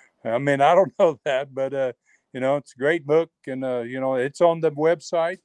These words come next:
Uh, you can go to T N stud dot com and get it there, and, uh, it's on Amazon too. Amazon Brutus is the name of the book. Amazon Brutus novel. You can find it there. Read the reviews.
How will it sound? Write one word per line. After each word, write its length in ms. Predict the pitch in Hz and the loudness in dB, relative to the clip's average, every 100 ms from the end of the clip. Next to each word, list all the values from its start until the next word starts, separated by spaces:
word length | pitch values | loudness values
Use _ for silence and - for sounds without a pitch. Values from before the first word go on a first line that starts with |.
| - | -12
Uh, 80 | 135 | -8
you 160 | 127 | -8
can 80 | 135 | -6
go 160 | 135 143 | -2 -2
to 80 | 127 | -2
T 220 | 147 151 | -6 -6
N 100 | 151 | -6
stud 320 | - 147 143 | 0 0 2
dot 220 | 147 143 - | 2 0 -2
com 260 | 151 165 151 | -6 -6 -8
and 100 | 123 | -6
get 140 | 147 | -6
it 120 | 147 - | -4 0
there, 380 | 143 170 165 | 2 2 2
and, 180 | 147 120 | 0 -2
uh, 80 | 113 _ _ _ 117 | -8 _ _ _ -6
it's 140 | - | 2
on 200 | 156 175 | 4 6
Amazon 600 | 180 170 131 127 110 98 | 4 2 0 0 -2 -4
too. 220 | 139 120 | -4 0
Amazon 680 | 127 156 151 143 151 156 156 | 2 0 -2 0 2 2 -2
Brutus 500 | 120 165 139 113 - | 0 2 0 -6 -16
is 120 | 110 | -20
the 100 | 107 | -20
name 320 | 113 123 139 135 | -10 -8 -8 -10
of 80 | |
the 80 | 131 | -10
book. 280 | 123 139 131 _ _ _ _ | -2 0 0 _ _ _ _
Amazon 640 | 120 147 139 - 139 143 127 | -4 -4 -2 0 2 2 0
Brutus 420 | 139 151 139 - | 0 0 -4 -4
novel. 380 | 131 139 143 135 | 2 2 2 -4
You 100 | 110 | -6
can 180 | 104 98 | -14 -10
find 320 | 127 131 131 | -6 -6 -6
it 100 | 123 | -6
there. 320 | 127 135 147 _ _ _ 131 | -4 -4 -6 _ _ _ 4
Read 240 | 165 180 | 6 6
the 100 | 185 | 2
reviews. 760 | 165 170 147 156 165 147 104 | 2 0 0 -6 -6 -6 -10